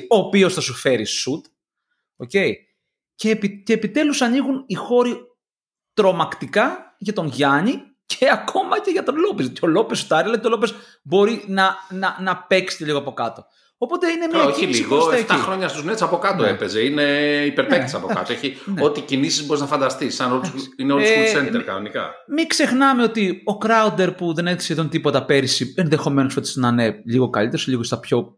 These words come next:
Speaker 1: κο-, πια-, πιο κοντά σε αυτά που ενδεχομένως μπορεί να, να κάνει. Τον Bobby Portis τον ξέρουμε, εντάξει, ένας σχετικά soft forward center. Ε, μ' αρέσει πολύ αυτή η πεντάδα. Θεωρώ ότι με την έλευση του Payne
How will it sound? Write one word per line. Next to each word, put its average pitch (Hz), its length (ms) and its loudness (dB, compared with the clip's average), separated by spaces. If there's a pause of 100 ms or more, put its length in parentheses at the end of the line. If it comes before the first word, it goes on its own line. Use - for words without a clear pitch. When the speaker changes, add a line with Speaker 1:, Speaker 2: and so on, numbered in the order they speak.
Speaker 1:
κο-, - 220 -2
πια-, 117 300 0
πιο 123 200 -2
κοντά 117 340 2
σε 113 120 -4
αυτά 110 300 0
που 101 380 -4 (160)
ενδεχομένως 107 600 -2
μπορεί 107 200 -2
να, 92 220 -4 (640)
να 127 160 -6
κάνει. 277 380 0
Τον 196 180 0
Bobby 208 280 2
Portis 190 120 0
τον 147 140 -2
ξέρουμε, 196 500 2
εντάξει, - 460 -4
ένας 131 240 -8
σχετικά 123 480 -10
soft 123 220 -10
forward 185 380 -6 (300)
center. 202 260 -6 (540)
Ε, 208 500 4 (200)
μ' 190 80 2
αρέσει 233 280 2
πολύ 214 180 2
αυτή 226 120 -2
η - 20 -4
πεντάδα. 151 380 2
Θεωρώ 190 280 2
ότι 220 120 0
με 196 100 0
την 202 120 2
έλευση 214 220 -2
του - 200 -10
Payne 196 320 4